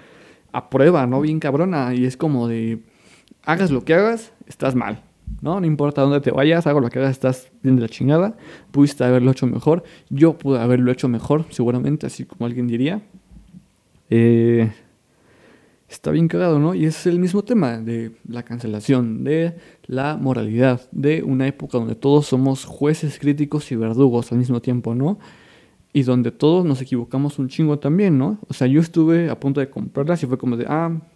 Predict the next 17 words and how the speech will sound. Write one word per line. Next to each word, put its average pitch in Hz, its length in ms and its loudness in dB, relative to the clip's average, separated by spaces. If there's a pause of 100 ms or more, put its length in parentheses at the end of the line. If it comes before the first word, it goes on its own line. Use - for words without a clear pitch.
(160)
tal 175 140 -4
vez 214 160 -4
no", 143 360 -2 (760)
porque 131 240 -4
ya 120 180 -2
hablando 120 380 -2
con 160 140 -4
gente 160 320 0
me 135 60 -2
dijeron, 120 240 -2
"Oye, 131 160 4
es 135 120 2
que 139 120 2
estas 131 280 -4
cosas, 147 540 2
¿cómo 113 340 -4
ves?". 147 480 2